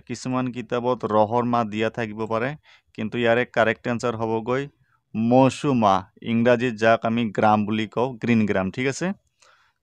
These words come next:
তো ইয়াৰে কাৰেক্ট এনচাৰ চি হ'ব। কুৱেশ্যন নাম্বাৰ ছিক্সটি ফাইভত কৈছে পেলাগ্ৰ বেমাৰ কিহৰ অভাৱত হয়? ভিটামিন বি থ্ৰী, ভিটামিন চি, ভিটামিন এ, ওপৰৰ আটাইকেইটা।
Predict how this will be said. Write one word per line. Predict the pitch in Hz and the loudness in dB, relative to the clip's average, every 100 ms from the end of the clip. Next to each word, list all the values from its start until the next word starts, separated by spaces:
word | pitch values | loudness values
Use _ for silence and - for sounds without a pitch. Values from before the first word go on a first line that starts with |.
| - | -6
তো | |
ইয়াৰে | 101 110 120 | 2 2 2
কাৰেক্ট | 127 113 110 127 | -2 -2 -2 -6
এনচাৰ | 113 135 139 | -8 -8 -10
চি | - - 120 | -12 -8 -4
হ'ব। | 104 92 101 _ _ _ _ _ _ _ _ - | -4 -6 -12 _ _ _ _ _ _ _ _ 0
কুৱেশ্যন | 139 135 196 175 | 4 4 4 4
নাম্বাৰ | 170 170 175 | 6 6 4
ছিক্সটি | 165 151 - - 160 | 4 -4 -4 -4 -2
ফাইভত | 165 156 165 | 2 2 2
কৈছে | - 156 - 160 160 - | 2 -2 0 -2 -2 2
পেলাগ্ৰ | 120 123 127 123 139 143 | 4 4 2 -2 0 0
বেমাৰ | 127 113 110 117 123 127 | 2 2 2 2 2 -2
কিহৰ | - 117 107 127 127 | -6 -6 -2 -2 -2
অভাৱত | - 120 127 127 135 127 | 2 2 2 2 2 2
হয়? | 127 135 135 147 _ _ _ _ _ _ 131 | -2 -2 -2 -6 _ _ _ _ _ _ -6
ভিটামিন | 120 101 131 135 139 135 | -4 4 4 4 0 -2
বি | 107 127 | -2 -2
থ্ৰী, | 120 135 143 143 143 - _ - | -2 -4 -6 -6 -10 -18 _ -6
ভিটামিন | 117 95 131 127 135 139 | -4 2 2 4 0 -2
চি, | - 143 135 139 135 _ | -6 -6 -4 -6 -10 _
ভিটামিন | 110 104 - 127 131 135 - | -8 -6 2 2 2 -4 -4
এ, | 120 123 131 139 - - 113 | -2 0 0 -4 -10 0 0
ওপৰৰ | 113 127 127 127 - - | 2 2 4 2 0 -2
আটাইকেইটা। | 117 117 151 131 107 95 104 | 0 2 2 0 -4 -4 -2